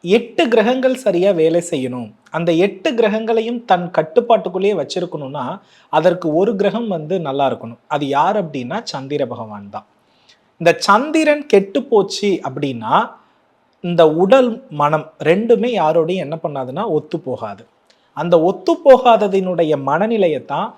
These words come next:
நாம நோய்கள், தோஷம், நினைச்சது நடக்கலனாலே அதற்கு சந்திரன் கெட்டு இருக்குன்றது தான் அர்த்தம்.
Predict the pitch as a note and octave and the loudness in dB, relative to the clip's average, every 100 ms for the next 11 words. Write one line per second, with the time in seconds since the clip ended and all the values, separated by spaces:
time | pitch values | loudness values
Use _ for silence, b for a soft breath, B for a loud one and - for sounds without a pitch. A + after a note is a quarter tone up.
0 | b b - D3 D3 D#3 A3 C4 - D3+ | b b -4 -2 0 0 -2 -4 -12 -2
1 | D#3 F3 D#3+ D3 C#3 A#2+ - _ C#3 D#3 | 2 2 2 0 0 -6 -12 _ -2 2
2 | F3 F3+ - D3 B2 A#2+ _ D3+ E3 A3+ | 4 2 -2 -6 -8 -16 _ -8 -2 0
3 | C#4 C#4+ B3+ A3+ D#3 E3+ F3+ G3 F3 D3+ | 0 4 4 4 2 0 2 2 2 0
4 | E3+ A#3+ - B B D3+ D#3 D#3+ B3 - | 2 2 2 B B -4 -2 -2 -4 -4
5 | D#3+ F#3+ A3+ A3 G#3 E3 D3 F#3 E3 D#3+ | -4 -4 -4 -6 -6 -6 -4 -4 -4 -6
6 | C#3 C3+ B2+ E3+ D3 A#2+ - - | -8 -8 -6 -4 -4 -6 -12 -14